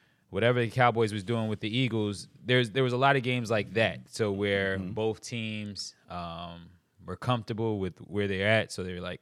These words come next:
Speaker 1: clinched playoff t-, uh, berths, or they knew that they weren't going to the playoffs.
Speaker 2: So
Speaker 1: And
Speaker 2: they're
Speaker 1: it was
Speaker 2: kinda
Speaker 1: like,
Speaker 2: like, yeah.
Speaker 1: the games, you know, I hate to say it didn't matter, but there's,
Speaker 2: <laughs>
Speaker 1: you know what I mean? A certain, um, certain games that, that teams treated it like that.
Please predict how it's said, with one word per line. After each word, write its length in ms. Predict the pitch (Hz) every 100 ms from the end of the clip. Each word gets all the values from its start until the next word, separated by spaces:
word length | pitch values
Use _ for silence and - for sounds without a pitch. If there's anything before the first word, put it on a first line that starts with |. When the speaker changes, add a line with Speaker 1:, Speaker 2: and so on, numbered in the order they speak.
| _
Speaker 1:
clinched 400 | - 143 127 -
playoff 500 | 143 131 131 127 127
t-, 200 | - 127 - - -
uh, 360 | 104 107 104 101
berths, 420 | 95 123 120 -
or 120 | 92
they 120 | 95
knew 200 | 95 113
that 180 | 110 104
they 100 | 104
weren't 460 | 95 113 110 80 78
going 240 | 123 127
to 80 | 120
the 60 | 120
playoffs. 440 | - 127 120 117
Speaker 2:
So 100 | 95
Speaker 1:
And 100 | 98
Speaker 2:
they're 60 | 95
Speaker 1:
it 40 |
was 100 | 98
Speaker 2:
kinda 100 | 87
Speaker 1:
like, 120 | 101 95
Speaker 2:
like, 140 | 80 -
yeah. 280 | 73 80 78 90
Speaker 1:
the 80 | 90
games, 480 | 107 107 104 98 -
you 160 | 110 104
know, 180 | 90
I 60 | 90
hate 200 | 98 117
to 60 | 101
say 180 | 117 98
it 80 | - -
didn't 460 | 123 127 120 120 123
matter, 460 | 139 139 131 135 113
but 320 | 117 104 139 139
there's, 340 | 160 - 160 151
Speaker 2:
<laughs> 0 |
Speaker 1:
you 80 | 156 139 131
know 60 |
what 40 | 127
I 40 |
mean? 180 | 127 120
A 40 |
certain, 560 | 110 143 143 120 117 - -
um, 440 | 104 104 98 95 95 - -
certain 320 | - 139 120
games 340 | 117 117 110 101
that, 280 | 98 90
that 180 | - 95
teams 260 | - 110 98
treated 260 | - 113 92
it 100 | 87
like 240 | 87 82
that. 180 | -